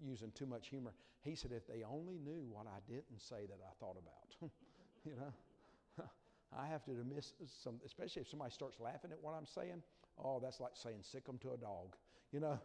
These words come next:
<laughs> I'll tell you another one 'cause I got another joke, <laughs> all right? But, but, but between you, keep a sense of humor. Be able to laugh at things.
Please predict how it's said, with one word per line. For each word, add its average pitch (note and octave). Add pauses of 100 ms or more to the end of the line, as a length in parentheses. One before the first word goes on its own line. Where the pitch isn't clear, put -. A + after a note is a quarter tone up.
(160)
<laughs> -
I'll D#3+
tell D#3+
you C#3
another B2+
one G#2+
'cause A#2
I C#3+
got C3
another A#2+
joke, A2
<laughs> -
all E3
right? D#3+ (1500)
But, - (100)
but, E3+ (300)
but E3 (320)
between G3+
you, A3+
keep -
a B3+
sense A#3
of G#3+
humor. G#3 (640)
Be A#3
able A#3
to G#3
laugh A3+
at -
things. -